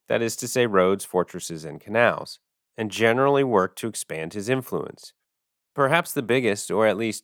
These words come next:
most telling accomplishment in his reign, came about a decade into it. It's not clear that it took a military endeavor, so it's possible this was done through diplomatic means. But at some point during his reign,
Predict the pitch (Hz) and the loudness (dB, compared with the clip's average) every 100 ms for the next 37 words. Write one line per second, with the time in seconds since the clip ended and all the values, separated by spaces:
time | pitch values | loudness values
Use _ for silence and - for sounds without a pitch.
0 | _ 110 113 110 - - - 151 131 95 | _ -4 -2 -2 -4 -8 -2 0 0 -2
1 | - 90 92 90 - 82 85 90 92 95 | -2 -4 -4 -8 -8 -8 -8 -10 -10 -8
2 | 76 82 82 _ _ _ 110 123 117 113 | -8 -10 -14 _ _ _ -2 2 2 2
3 | 113 101 98 87 - 90 95 110 - 76 | -2 -6 -6 -6 -6 -8 -6 -6 -6 -10
4 | - _ _ _ _ _ _ _ _ _ | -12 _ _ _ _ _ _ _ _ _
5 | _ _ _ - 120 139 147 185 - 190 | _ _ _ -14 -6 2 2 2 0 4
6 | 180 170 160 156 - 147 139 139 143 160 | 4 4 0 0 -2 0 0 0 4 4
7 | 151 101 90 82 87 87 87 101 - 117 | 4 0 -2 -2 -2 -4 -2 -2 0 -2
8 | 117 - 113 120 - 135 113 - 127 113 | -2 2 2 2 0 -4 -4 -6 -8 0
9 | 101 101 - 92 95 - 107 101 95 104 | 2 2 -4 -6 -6 -4 0 2 2 0
10 | 104 80 - - _ _ _ _ 104 101 | -6 -10 -12 -20 _ _ _ _ 0 0
11 | 92 - 117 139 151 143 - 101 113 127 | -2 0 0 0 0 0 0 0 0 -2
12 | 135 101 76 - | -2 -2 -4 -8